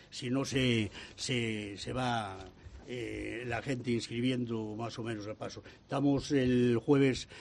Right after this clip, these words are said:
se terminarían las inscripciones y el domingo, que estamos a cinco días prácticamente, pues sería la carrera. Entonces, eh, a las diez de la mañana tendríamos una carrerita para los niños, que es la carrera infantil.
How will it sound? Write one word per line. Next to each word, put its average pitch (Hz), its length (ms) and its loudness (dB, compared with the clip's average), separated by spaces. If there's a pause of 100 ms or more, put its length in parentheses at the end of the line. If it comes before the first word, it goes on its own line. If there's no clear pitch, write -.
(140)
se - 160 -4
terminarían 127 680 4
las 127 380 2
inscripciones 143 580 4
y 143 60 6
el 120 100 4
domingo, 139 400 6
que 135 60 2
estamos 127 420 -2
a 110 960 -2
cinco 139 280 -2
días 143 280 2
prácticamente, 135 760 -12 (400)
pues 139 160 0
sería 139 240 8
la 117 120 4
carrera. - 380 -6 (920)
Entonces, 170 760 6 (580)
eh, 127 720 4 (640)
a 143 120 2
las 135 120 2
diez 165 120 10
de 175 60 12
la 165 40 10
mañana 160 340 8
tendríamos 147 560 8
una 147 200 6
carrerita 135 460 2
para 135 180 2
los 135 200 2
niños, 165 360 6
que 143 80 0
es 123 40 -2
la 127 120 0
carrera 131 280 2
infantil. 135 600 2